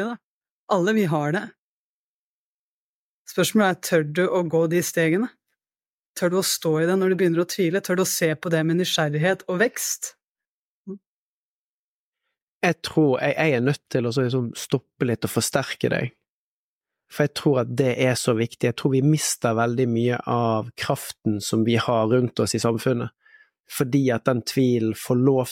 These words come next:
Speaker 2: til å ta så mye plass.
Speaker 1: Ja.
Speaker 2: Fordi at vi stopper på tvilen. Og du sa det, det er en anledning til å se på overbevisningene og troen vi har om oss selv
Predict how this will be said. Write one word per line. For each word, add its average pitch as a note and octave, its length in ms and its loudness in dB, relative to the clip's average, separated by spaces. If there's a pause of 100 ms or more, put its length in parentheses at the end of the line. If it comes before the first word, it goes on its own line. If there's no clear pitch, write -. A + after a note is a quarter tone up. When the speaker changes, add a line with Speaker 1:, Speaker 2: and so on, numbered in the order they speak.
Speaker 2:
til A2 180 -2
å G#2 80 -4
ta A#2+ 220 -2
så B2 160 -2
mye C#3 100 2
plass. - 360 -4 (500)
Speaker 1:
Ja. D3+ 120 -6 (600)
Speaker 2:
Fordi D3+ 240 0
at D3 80 -2
vi D3 80 2
stopper - 480 -2
på A#2+ 100 -2
tvilen. - 440 -8 (680)
Og C#3 80 -4
du D3+ 100 4
sa D3+ 300 2
det, B2 140 -2 (240)
det C#3 100 0
er C#3+ 60 2
en C#3+ 80 2
anledning C#3+ 960 2 (500)
til A2+ 460 -2 (240)
å B2+ 80 0
se - 260 0 (220)
på A#2 140 0
overbevisningene A2+ 1120 0
og - 180 -4
troen B2 380 0
vi A2+ 140 2
har B2 160 0
om A2+ 100 0
oss A2+ 140 -2
selv A#2 360 0